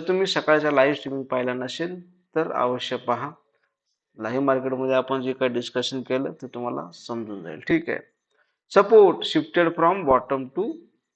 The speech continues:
top, रेझिस्टन्स कसं आहे? स्ट्रॉंग आहे. आता इथं मार्केट आपल्याला वर गेलेलं दिसत आहे. किती? दहा वाजून पन्नास मिनिटाला. तोही डेटा आपल्याला या ठिकाणी पाहायचा आहे. बघा, दहा वाजून सोळा मिनिटाचा हा डेटा आहे.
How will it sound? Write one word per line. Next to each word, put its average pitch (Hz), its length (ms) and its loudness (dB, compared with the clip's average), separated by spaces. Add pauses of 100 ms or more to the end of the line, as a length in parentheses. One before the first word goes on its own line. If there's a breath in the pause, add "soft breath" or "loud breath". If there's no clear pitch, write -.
(300)
top, 107 380 0
रेझिस्टन्स 151 580 0
कसं 156 280 -6
आहे? 190 140 -6
स्ट्रॉंग 110 480 -4
आहे. - 220 -12 (760)
आता 165 180 4
इथं 196 240 6
मार्केट 175 400 4
आपल्याला 175 360 2
वर 151 280 4
गेलेलं 131 340 0
दिसत 123 360 -8
आहे. 101 100 -4
किती? 185 640 -4
दहा 135 300 4
वाजून 139 340 0
पन्नास 120 460 -2
मिनिटाला. 107 480 -6 (540)
तोही 139 260 2
डेटा 160 320 6
आपल्याला 143 300 2
या 131 80 2
ठिकाणी 127 380 -8
पाहायचा 110 420 -6
आहे. 113 100 -8
बघा, 123 280 0
दहा 123 160 2
वाजून 127 220 0
सोळा 127 320 0
मिनिटाचा 127 460 -2
हा 131 100 0
डेटा 127 300 2
आहे. 139 140 6